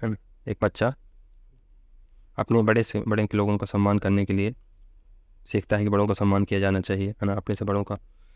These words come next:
सम्मान किया जाए, तो वो सीखता है, उसके अंदर एक kind of hegemony बन जाती है।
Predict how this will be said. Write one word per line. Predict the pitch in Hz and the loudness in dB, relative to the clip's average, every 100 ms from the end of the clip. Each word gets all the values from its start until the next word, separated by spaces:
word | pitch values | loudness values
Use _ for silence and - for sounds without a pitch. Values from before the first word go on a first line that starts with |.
| - - | -16 0
सम्मान | 110 107 | 2 2
किया | 107 | 0
जाए, | 107 | 0
तो | 127 | 0
वो | 131 | -2
सीखता | 123 123 - 139 | -2 -6 0 0
है, | 120 | 0
उसके | 110 - | -4 0
अंदर | 120 123 | 2 2
एक | 123 - | 0 -2
kind | 104 | 0
of | 117 110 | 0 0
hegemony | 107 104 113 | 0 0 0
बन | 104 | 0
जाती | 104 95 | 0 -2
है। | 95 | -6